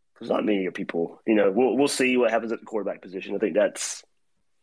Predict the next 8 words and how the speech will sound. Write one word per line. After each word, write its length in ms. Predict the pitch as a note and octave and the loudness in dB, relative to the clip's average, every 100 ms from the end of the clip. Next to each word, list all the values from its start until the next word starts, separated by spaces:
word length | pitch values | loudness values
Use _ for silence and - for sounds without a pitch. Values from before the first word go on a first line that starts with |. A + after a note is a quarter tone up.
| _ _ _ _ | _ _ _ _
topic 280 | - A#2+ G2 | -4 -2 -2
number 180 | G#2 F2+ | -4 -6
one, 520 | D#2 G2 F2 - - _ _ _ _ _ _ _ _ | -2 0 0 -4 -18 _ _ _ _ _ _ _ _
uh, 260 | F2 E2 D#2 | -6 -4 -6
from 160 | - | -12
here 160 | F#2 F#2 | -8 -4
on 180 | E2 D2 | -4 -4
out, 260 | C#2+ - | -4 -4